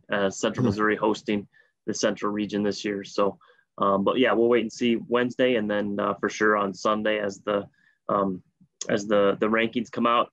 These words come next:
Speaker 1: Um, I'm gonna ask you both too, just, just to touch on, on, on next year a little bit, Coach Bilder, especially for the men.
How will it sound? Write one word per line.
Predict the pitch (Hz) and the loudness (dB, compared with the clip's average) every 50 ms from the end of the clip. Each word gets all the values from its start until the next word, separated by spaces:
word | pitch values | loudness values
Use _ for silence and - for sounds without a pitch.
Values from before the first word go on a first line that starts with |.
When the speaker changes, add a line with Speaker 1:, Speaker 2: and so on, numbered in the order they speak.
| _ - | _ -4
Speaker 1:
Um, | 120 120 113 113 113 110 110 - | 0 2 4 4 4 2 0 0
I'm | - 135 | 0 2
gonna | 131 120 117 | 2 4 4
ask | 120 131 127 - - | 2 0 0 -2 -4
you | 127 | -4
both | 110 101 123 123 123 120 - | 0 4 4 4 4 2 0
too, | - - 135 143 139 | 0 2 2 2 2
just, | 131 - 117 - - _ _ - - - | 2 0 -2 -4 -6 _ _ -20 -6 -2
just | - 170 160 - | 0 0 2 0
to | 127 | 0
touch | - 156 185 185 - | 0 0 0 0 2
on, | - 117 113 110 90 - | 2 2 2 0 -2 0
on, | 117 117 113 110 104 - - - | 0 2 2 2 0 -4 -6 -4
on | - 117 117 113 | 0 0 2 2
next | 113 123 143 147 - - | 2 2 0 0 0 2
year | 135 120 | 2 4
a | |
little | 113 113 113 | 4 4 2
bit, | 107 107 98 | 2 0 0
Coach | - 120 104 - | 0 -2 -2 0
Bilder, | - 123 123 113 | 2 2 4 4
especially | 113 107 - 120 120 - - 131 | 2 2 2 0 0 0 -2 -6
for | 127 120 | -4 -4
the | 110 | -2
men. | 107 110 117 120 120 117 113 | 0 2 2 2 2 0 -2